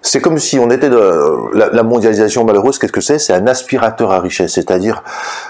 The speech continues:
euh, c'est un système qui est organisé pour prendre l'argent lié au travail de la majorité des gens,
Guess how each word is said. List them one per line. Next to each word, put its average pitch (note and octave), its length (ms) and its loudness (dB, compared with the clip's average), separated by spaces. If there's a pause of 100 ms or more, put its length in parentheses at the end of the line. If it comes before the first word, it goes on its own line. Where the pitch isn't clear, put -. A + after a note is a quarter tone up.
(120)
euh, F2+ 260 2
c'est G#2+ 200 0
un G2 80 2
système E3+ 360 -2
qui E3+ 100 -2
est A2+ 40 4
organisé G2+ 480 2
pour B2 300 -6 (600)
prendre D#3+ 500 4
l'argent A#2+ 640 2 (680)
lié A2 260 0
au A2 100 2
travail A#2 480 2 (760)
de F#2+ 120 -2
la F2+ 80 0
majorité F#2 440 0
des A2 140 2
gens, F3+ 280 -2